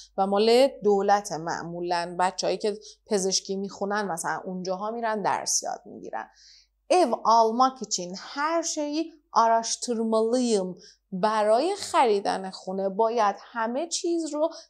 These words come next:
تحقیق کنم در موردش. کلماک معمولاً تا جایی که یادم میاد و من شنیدم فقط برای نماز خواندن هستش، به معنای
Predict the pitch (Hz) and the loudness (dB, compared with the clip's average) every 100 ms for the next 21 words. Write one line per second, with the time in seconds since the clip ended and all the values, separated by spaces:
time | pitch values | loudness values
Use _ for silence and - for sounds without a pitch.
0 | - - 226 - - 254 262 254 - 175 | -6 -2 -2 -4 -8 -4 -4 -4 -8 -8
1 | 175 175 175 180 175 170 180 175 170 170 | -8 -8 -6 -6 -8 -10 -10 -10 -8 -8
2 | 180 - - - _ _ - - _ _ | -8 -12 -16 -16 _ _ -20 -20 _ _
3 | _ - - 571 554 440 311 247 247 254 | _ -12 2 6 8 8 6 8 8 4
4 | - - _ _ _ 359 403 - 349 370 | -4 -20 _ _ _ 0 0 2 2 2
5 | 359 370 349 294 294 311 302 311 262 269 | 2 2 2 0 2 2 0 -2 0 0
6 | 247 226 214 214 220 214 214 202 196 202 | 0 0 -2 -4 -4 -4 -2 -4 -4 -6
7 | 208 202 190 196 214 165 156 - 294 349 | -8 -8 -10 -4 -2 -2 -4 -10 -6 -6
8 | - 254 240 262 269 233 202 185 180 - | -4 -4 -2 -4 -2 -4 -4 -6 -4 -6
9 | - 175 170 170 175 165 180 170 - 156 | -6 -8 -6 -6 -6 -6 -8 -8 -4 -4
10 | 165 - - _ 349 381 370 320 320 349 | -4 -8 -20 _ -2 0 0 0 0 -2